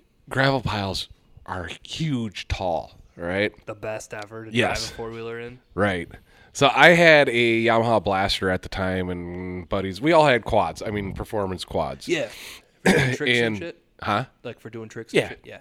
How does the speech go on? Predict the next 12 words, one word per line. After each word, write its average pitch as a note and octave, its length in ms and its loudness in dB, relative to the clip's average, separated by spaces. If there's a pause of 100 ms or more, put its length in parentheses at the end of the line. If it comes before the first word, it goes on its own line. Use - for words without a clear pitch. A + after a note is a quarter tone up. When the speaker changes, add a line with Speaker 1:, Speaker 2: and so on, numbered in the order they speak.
(300)
Speaker 1:
Fun A#2+ 240 -2
stuff. - 400 -6 (540)
And B2 300 2
we B2 100 2
had, A#2+ 300 6
uh, G#2+ 440 4
one C3+ 220 4
friend B2 380 4
that G#2+ 400 4
had G#2 580 -2
a F#2+ 540 -4
motorcycle. A2+ 760 0